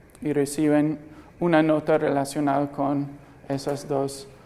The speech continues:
elementos. Veinticinco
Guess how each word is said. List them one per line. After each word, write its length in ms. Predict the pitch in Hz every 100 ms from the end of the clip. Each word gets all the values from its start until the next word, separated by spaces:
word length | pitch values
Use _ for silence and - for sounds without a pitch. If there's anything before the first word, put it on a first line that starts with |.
| - - - -
elementos. 800 | 151 156 180 151 135 127 - - - - - -
Veinticinco 1200 | 165 165 160 165 - 190 190 180 185 175 175 -